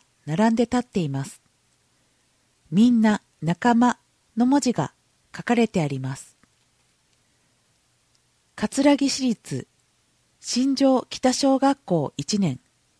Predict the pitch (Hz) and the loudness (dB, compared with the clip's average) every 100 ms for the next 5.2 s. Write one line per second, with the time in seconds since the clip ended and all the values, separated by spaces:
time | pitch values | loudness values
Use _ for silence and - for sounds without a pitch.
0 | _ _ _ - 214 254 269 226 143 - | _ _ _ -4 0 2 2 2 0 -6
1 | _ _ - - 214 202 - 185 175 - | _ _ -10 -8 -8 -8 -2 -2 -2 -10
2 | _ _ _ _ _ _ _ _ _ _ | _ _ _ _ _ _ _ _ _ _
3 | _ _ _ _ _ _ _ _ _ _ | _ _ _ _ _ _ _ _ _ _
4 | _ _ _ _ _ 185 202 254 247 208 | _ _ _ _ _ -2 2 4 4 2
5 | 208 | -2